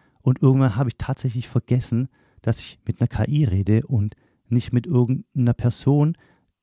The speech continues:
die neben mir sitzt. Ja? Also schon extrem geil, Leute. Die Subscription von Chat G P T four kostet, glaub ich,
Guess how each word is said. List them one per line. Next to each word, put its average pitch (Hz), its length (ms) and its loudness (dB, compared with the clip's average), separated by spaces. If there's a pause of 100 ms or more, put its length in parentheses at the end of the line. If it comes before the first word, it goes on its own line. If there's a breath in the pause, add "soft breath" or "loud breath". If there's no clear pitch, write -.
die 123 320 0
neben 123 320 2
mir 104 120 0
sitzt. - 560 -12 (500)
Ja? 113 160 -2 (880 soft breath)
Also 117 360 2 (440)
schon 156 540 0
extrem 123 460 -2
geil, 104 240 0
Leute. 104 240 0
Die 117 260 0
Subscription - 1000 -2
von 110 260 -4 (100)
Chat - 360 0
G 131 200 -4
P 120 240 -4
T 110 220 -6
four 123 400 0 (400 soft breath)
kostet, - 400 -4
glaub 110 180 2
ich, - 220 -6